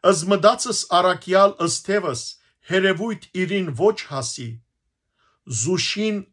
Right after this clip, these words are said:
բարդություն, հանվթարելյացն բաժակ բարգության իցերն իմ արի։ Ըսդարդամություն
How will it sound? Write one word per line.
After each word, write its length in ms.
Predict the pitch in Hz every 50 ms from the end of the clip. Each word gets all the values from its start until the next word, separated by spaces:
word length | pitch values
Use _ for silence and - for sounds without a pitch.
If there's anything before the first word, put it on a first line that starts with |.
| _ - 120
բարդություն, 840 | 113 160 170 165 147 120 147 151 - - - 185 202 202 196 196 185 160 _ _ _ _ _ _ _ _ -
հանվթարելյացն 1300 | 120 165 185 185 170 123 170 170 170 175 165 165 165 165 160 156 160 180 208 208 - - 185 165 151 127 117
բաժակ 540 | - - 156 165 160 135 147 175 180 180 - -
բարգության 720 | _ 156 160 156 151 147 156 147 - - 165 160 165 160 139 120 _ _ _ _ -
իցերն 580 | 180 180 135 - - - 175 160 147 143 135 131 -
իմ 160 | 147 139 131 127 123 117 -
արի։ 320 | 120 120 120 123 120 117 113 117 - _ _ _ _ _ _ _ _ _ _ _ _ _ _ _ _ _ _ _ _ _ _ _ _ _ _ _ _ _ _ _ _ _ -
Ըսդարդամություն 1120 | 170 185 151 123 110 180 190 185 175 180 185 185 190 196 190 190 - - 240 262 240 233